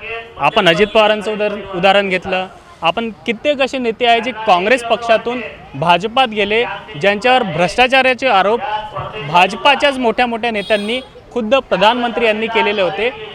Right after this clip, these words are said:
तर विकास फक्त आणि फक्त पक्षाचा झाला, सामान्य जनतेचा विनाश झाला.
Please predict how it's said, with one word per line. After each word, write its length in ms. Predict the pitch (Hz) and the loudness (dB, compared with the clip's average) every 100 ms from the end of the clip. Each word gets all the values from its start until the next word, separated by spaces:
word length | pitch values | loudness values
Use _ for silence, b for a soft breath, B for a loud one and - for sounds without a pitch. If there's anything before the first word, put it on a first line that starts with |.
| - | -6
तर 60 | 220 | -4
विकास 480 | 185 180 247 - | -2 2 2 2
फक्त 220 | 220 202 247 | 0 2 2
आणि 180 | 233 233 | 2 0
फक्त 240 | 214 - 247 - - - | -4 -2 -4 -6 -18 -4
पक्षाचा 440 | 196 - 269 269 269 | -2 0 0 2 2
झाला, 320 | 226 190 240 - - | 4 2 0 -4 -20
सामान्य 520 | - 185 180 208 226 214 | -6 -4 -2 -4 -4 -4
जनतेचा 440 | 190 190 208 226 190 | -4 -4 -2 -2 0
विनाश 380 | 151 196 254 | 0 2 2
झाला. 360 | 220 196 190 | 4 4 6